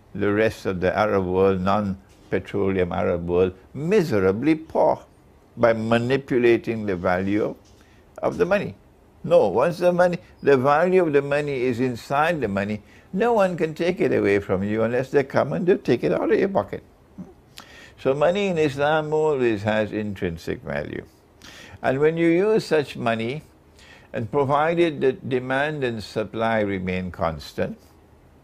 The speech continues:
the same price you'd pay for a sheep or for a chicken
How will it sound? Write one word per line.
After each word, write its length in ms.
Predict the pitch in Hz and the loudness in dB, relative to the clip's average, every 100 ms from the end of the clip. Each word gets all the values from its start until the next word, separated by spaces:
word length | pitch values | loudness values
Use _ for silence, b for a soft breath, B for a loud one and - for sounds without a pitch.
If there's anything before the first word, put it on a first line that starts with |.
| _ - - B B B | _ -20 -20 B B B
the 140 | 139 139 | -2 0
same 340 | - 156 226 | 4 2 2
price 380 | 214 156 151 - | 0 2 2 2
you'd 260 | 127 117 - | 0 0 0
pay 220 | 127 123 | 2 2
for 400 | 117 104 98 92 | 2 2 4 2
a 40 | |
sheep 480 | 87 - 135 156 - - | -2 -4 -2 -2 -6 -16
or 100 | - | -14
for 220 | - 98 90 | -6 -2 -2
a 100 | 90 | -2
chicken 500 | - 127 139 - | -4 -4 -4 -8